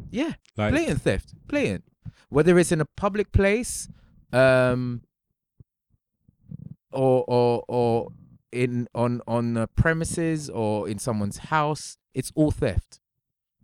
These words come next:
Speaker 1: Just because it leaves your person does not, does that not make it, um,
Speaker 2: No, I mean, I, I, in that instance, I, I wouldn't, I, I would, to be fair, call it what you want. In the instance, in the instance where I saw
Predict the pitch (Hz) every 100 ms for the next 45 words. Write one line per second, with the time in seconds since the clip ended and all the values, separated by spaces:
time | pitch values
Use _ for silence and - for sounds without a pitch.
0 | - - _ _ - 214 - 214 180 135
1 | 151 190 196 127 151 139 165 180 - 110
2 | 104 135 160 - 131 143 180 175 156 143
3 | 156 156 - 139 - _ _ _ _ _
4 | _ _ _ _ _ _ - _ _ _
5 | _ 123 127 120 117 117 220 160 175 143
6 | 165 170 - 95 73 - - 156 190 196
7 | 165 127 - 104 143 151 151 170 147 -
8 | 135 139 _ 131 170 - _ _ _ -
9 | 160 - 151 - 220 175 123 113 127 90
10 | 117 147 160 196 - 156 123 - _ 131
11 | 143 190 208 185 165 147 147 131 117 -
12 | 147 143 135 131